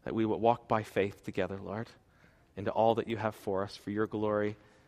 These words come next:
Lord, for the good of our communities and the nations. Lord, that's our heart. Lord, we pray, Lord, even speak to us now. Lord, put a yes in our heart, I pray. In Jesus' name, amen.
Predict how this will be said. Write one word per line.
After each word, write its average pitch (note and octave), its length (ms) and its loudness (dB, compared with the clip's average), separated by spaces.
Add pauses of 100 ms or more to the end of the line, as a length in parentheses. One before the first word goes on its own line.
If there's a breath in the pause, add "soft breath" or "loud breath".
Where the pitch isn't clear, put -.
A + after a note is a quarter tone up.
(120)
Lord, G#2 240 0
for - 120 -6
the G#2 80 -2
good A#2 180 4
of A#2 100 4
our A2+ 120 8
communities A2+ 600 -4
and A2 140 -2
the G#2 60 0
nations. G2 520 -8 (560 soft breath)
Lord, G#2 140 -2
that's A2 240 0
our A2+ 80 4
heart. G2+ 400 0
Lord, G#2 160 -4
we A2 80 0
pray, A2+ 320 4
Lord, A2 220 2
even A#2 160 -2
speak - 300 0
to B2 120 0
us A#2 160 -2
now. G2 160 2
Lord, G#2 200 -2
put A2 120 -4
a A2 40 0
yes A#2 420 4 (420 soft breath)
in A#2 140 4
our G#2+ 80 6
heart, G#2 300 6
I G#2+ 100 4
pray. F#2 460 -2 (380 soft breath)
In G#2 180 -6
Jesus' G#2+ 500 -4
name, F2+ 260 -6 (760)
amen. G2 480 0